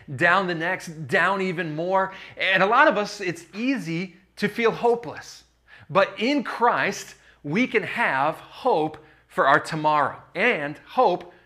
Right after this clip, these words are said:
for our present situation right now. Now, hope is so important because Jesus came to give us hope. Hope is that thing that motivates us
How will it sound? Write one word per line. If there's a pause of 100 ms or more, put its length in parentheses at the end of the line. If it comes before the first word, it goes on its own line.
for
our
present
situation
right
now. (540)
Now,
hope
is
so
important (300)
because
Jesus
came
to
give
us
hope. (360)
Hope
is
that
thing
that
motivates
us